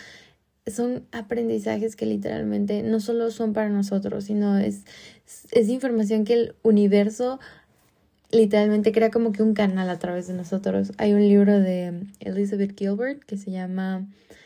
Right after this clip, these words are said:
Big Magic y ella ahí cuenta literalmente cómo el universo es como que siempre te da ideas, o sea, como que siempre es como que no es coincidencia que,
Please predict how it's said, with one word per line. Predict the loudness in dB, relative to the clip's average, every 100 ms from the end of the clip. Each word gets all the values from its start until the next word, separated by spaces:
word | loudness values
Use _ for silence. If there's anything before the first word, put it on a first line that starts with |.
| _ _ _ -20 _
Big | -4 -2
Magic | -4 -4 -6 -10 -14
y | -8 -6
ella | -2 -2 -4 -8 -10 -18 _ -12
ahí | -4 -4 -6
cuenta | -10 -12 -8 -8 -8 -12 _ _ _ _
literalmente | -6 -4 -2 0 -2 -4 -8 -10 -10 -10 -10
cómo | -2 -2 -2 -4 -8 -14 -16 -6
el | -4 -2
universo | -2 -2 -4
es | -4
como | -6 -6
que | -6
siempre | -10 -4 -2 -2 -2 -6 -8 -18 _ _ _ _ _
te | 0 2
da | 0
ideas, | -2 0 0 0 -4 -8 -12
o |
sea, | -10 -10
como | -10 -12
que | -10 -10
siempre | -2 0 2 0
es | -4
como | 0 0 0
que | -2
no | -2
es | -2
coincidencia | -4 -6 -4 -4 -2 -2 -2
que, | -2